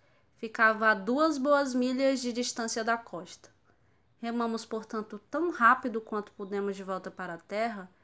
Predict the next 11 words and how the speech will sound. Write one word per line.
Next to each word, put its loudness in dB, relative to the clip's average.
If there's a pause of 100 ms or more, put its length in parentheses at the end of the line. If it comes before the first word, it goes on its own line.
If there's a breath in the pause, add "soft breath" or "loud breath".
(340 soft breath)
de -16
forma 2
a 10
acamparmos 2
no -2
mesmo 0
lugar 2
que -6
na 0
noite -4
anterior. -4